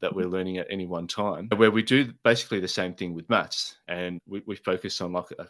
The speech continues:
a fact family at a time rather, rather than, you know, a set, um,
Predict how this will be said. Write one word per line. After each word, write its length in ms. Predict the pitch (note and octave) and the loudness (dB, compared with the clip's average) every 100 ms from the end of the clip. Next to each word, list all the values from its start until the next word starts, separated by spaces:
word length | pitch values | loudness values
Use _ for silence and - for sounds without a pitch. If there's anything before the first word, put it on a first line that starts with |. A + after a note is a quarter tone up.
| - | -12
a 80 | |
fact 320 | F#2+ - G2 - | -6 -2 -2 -4
family 380 | G2 F2+ E2+ | -8 -6 -6
at 80 | D#2+ | -8
a 40 | D#2+ | -10
time 420 | - E2+ F2 G#2+ _ _ _ - | -12 -12 -14 -18 _ _ _ -6
rather, 240 | F#2+ E2+ F2 - - | -2 -2 -2 -10 -4
rather 260 | F#2+ F2+ | 0 0
than, 220 | F2 F2 F2+ | -2 -4 -4
you 80 | |
know, 180 | F2 E2+ F2+ | -4 -4 -4
a 80 | F2+ | -6
set, 240 | - - _ _ - | -6 -8 _ _ -16
um, 280 | E2+ D#2+ E2 | -12 -10 -12